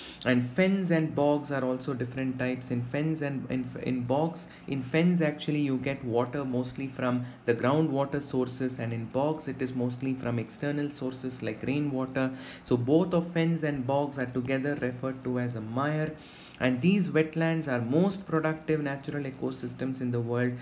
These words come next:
because of the proximity of the water and the soil. The soil is permanently wetted by water, and there is also formation of partially degraded biomaterial, organic matter, which gets, uh,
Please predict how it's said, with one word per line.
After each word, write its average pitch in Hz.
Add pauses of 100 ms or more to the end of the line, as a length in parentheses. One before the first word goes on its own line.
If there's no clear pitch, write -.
(180)
because 123
of 117
the 113
proximity 120
of 117
the 110
water 113
and 123
the 117
soil. 117 (260)
The 120
soil 147
is 127
permanently 156
wetted 131
by 131
water, 123 (220)
and 110
there 113
is 113
also 143
formation 127
of 117
partially 131
degraded 120
biomaterial, 117
organic 117
matter, 117 (280)
which 113
gets, 123
uh, 110